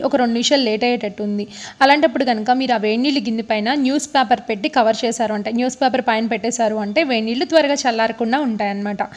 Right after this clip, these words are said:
ఓకే అండి, ఈ చిట్కాలు మీకు నచ్చాయి అనుకుంటాను. మొన్న ఒక వీడియోలో చూపించాను కదా, నేను ఉల్లిపాయలు చాలా ఎక్కువ ఉన్నాయని చెప్పేసి పాతి పెట్టాను, ఉల్లికాడలు వస్తాయి వాడుకోవడానికి బాగుంటుంది అని. అవి ఎంత చక్కగా ఉల్లికాడలు వచ్చినాయో. మామూలుగా అయితే నాకైతే చాలా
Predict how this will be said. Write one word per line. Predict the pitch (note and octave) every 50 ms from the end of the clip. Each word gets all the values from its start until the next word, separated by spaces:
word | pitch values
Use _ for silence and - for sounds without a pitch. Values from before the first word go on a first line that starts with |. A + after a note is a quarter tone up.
| - - - - - - - - C#4 D4+
ఓకే | D4+ D#4 F4+ F4
అండి, | E4 E4+ D4+
ఈ | - D#4
చిట్కాలు | - - - D#4 D#4 D4+ D4+
మీకు | - C4 B3
నచ్చాయి | A#3 - - D4 C#4+ C#4+ C#4
అనుకుంటాను. | C4 - C4+ B3+ B3+ A#3+ B3 B3 C#4 F#4+ G#4+ - - - - _ _ _ _ _ _ _ _ _ _ _ - - - _ _ _ _ - C#4+
మొన్న | D4 D4 C#4+ C#4+ C#4+ C#4+ C4+ C4+
ఒక | C4+ - D#4 C#4+
వీడియోలో | D#4 D#4 D#4+ E4 D#4 E4 D#4+
చూపించాను | D#4 C4+ A3 C#4 - - C#4 A#3+ A3+ A3 A3
కదా, | G#3+ A#3 D4 E4+
నేను | D#4+ D4 C4+ B3+
ఉల్లిపాయలు | A#3+ B3 A#3+ B3+ C4+ C4 C4+ C4
చాలా | C4+ A#3+ A3 A3+ A#3 A3+
ఎక్కువ | A#3 - C4 C4 B3
ఉన్నాయని | A#3+ B3 A#3+ A#3+ A#3 A3+
చెప్పేసి | A#3 A3 - A#3 A#3+ - C4+ - - B3
పాతి | A3 A3 G#3+ A3 A3
పెట్టాను, | C4 A3+ G#3 A#3+ A#3 A#3+ C#4 C4+
ఉల్లికాడలు | A#3+ A3+ A#3 A#3 - B3 B3 A#3+ A#3+ A3
వస్తాయి | - - - - A3+ A#3 A#3
వాడుకోవడానికి | A#3 G#3 G#3 G#3 - A#3+ A#3+ A#3 A#3 G#3+ G#3+ G#3
బాగుంటుంది | G#3 G3+ G#3 A3 G#3+ A#3 A3 G#3 A3+ G#3+
అని. | G3+ G3+ A#3+ E4+ A#4 C#5 - - - - - -
అవి | A3 A3 G3
ఎంత | G#3+ B3 D4 D4 D#4
చక్కగా | D#4+ D#4+ D#4+ D4+ D#4 C#4+
ఉల్లికాడలు | B3+ B3+ B3+ - C4+ B3+ B3 A#3+ A#3 A3+
వచ్చినాయో. | - - B3 A#3 A#3 G#3+ - - - - A#3
మామూలుగా | A3+ A3 A3+ A#3+ C#4+ C#4+ D4 C#4
అయితే | C#4+ D4 D4+ D4 C#4+ C#4+ C#4+ C#4 B3+
నాకైతే | A#3 A#3 - C4+ C4+ A3 C#4 C#4 -
చాలా | A#3 - B3+ C4